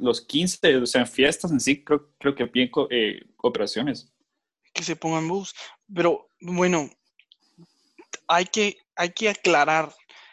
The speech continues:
Speaker 2: que sí hay un, o sea, definitivamente las boobs que son operadas son, son lindas, son lindas, porque son lindas. Pero hay un punto donde, sí, tu madre, vos te quedas así como de nombre. No, ah. O sea, eso sí, ni
Speaker 1: Yo
Speaker 2: siquiera,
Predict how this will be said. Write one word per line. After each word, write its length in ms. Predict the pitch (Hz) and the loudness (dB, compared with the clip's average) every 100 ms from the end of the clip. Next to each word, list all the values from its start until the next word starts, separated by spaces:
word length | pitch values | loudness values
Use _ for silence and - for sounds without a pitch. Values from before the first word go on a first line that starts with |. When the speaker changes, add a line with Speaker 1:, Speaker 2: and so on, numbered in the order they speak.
| _ - | _ -8
Speaker 2:
que 140 | 165 | -2
sí 240 | - 165 | -2 2
hay 160 | 170 180 | 2 2
un, 280 | 185 185 - | 0 -4 -8
o 80 | 175 | -8
sea, 220 | 165 170 | -2 0
definitivamente 720 | 160 156 160 151 156 160 185 208 | 0 -2 -4 -4 -2 -2 -2 -2
las 240 | 180 160 | -4 -6
boobs 220 | 170 180 | -8 -6
que 100 | - | -6
son 140 | 196 208 | -2 -2
operadas 420 | 208 165 170 226 | -2 0 0 -2
son, 240 | 220 202 - | -4 -4 -2
son 160 | 160 | 0
lindas, 360 | 196 320 180 147 | 2 2 0 -2
son 180 | 190 262 | -6 -4
lindas, 280 | 370 294 | -2 -2
porque 200 | - 160 | -4 -6
son 160 | 170 175 | -4 0
lindas. 380 | 254 277 151 - - - - _ | 0 0 -4 -10 -20 -20 -20 _
Pero 160 | 180 165 | 2 4
hay 100 | 185 | 4
un 180 | 220 220 | 2 2
punto 640 | - 269 262 214 208 - _ _ _ _ _ _ | 4 4 6 4 2 -2 _ _ _ _ _ _
donde, 680 | 175 165 156 156 147 139 131 117 | 0 2 2 2 2 2 0 -4
sí, 280 | - 165 - | -6 -6 -10
tu 140 | 151 | -10
madre, 560 | 139 147 151 135 131 - - | -4 -2 -2 -4 -10 -16 -14
vos 160 | 156 | -8
te 100 | 165 | -6
quedas 160 | 151 143 | -4 -6
así 120 | 151 | -4
como 200 | 160 151 | -2 -2
de 80 | 143 | -2
nombre. 420 | 139 147 139 - _ _ _ _ _ _ _ 139 | -4 -6 -8 -12 _ _ _ _ _ _ _ -10
No, 360 | 139 147 139 | -4 -2 -2
ah. 260 | 117 123 123 - _ - | -4 -6 -8 -12 _ -12
O 40 | |
sea, 160 | 160 160 | -6 -4
eso 160 | 170 | -2
sí, 120 | 165 | 0
ni 60 | 175 | 2
Speaker 1:
Yo 40 | 143 | 2
Speaker 2:
siquiera, 320 | 170 165 | 0 0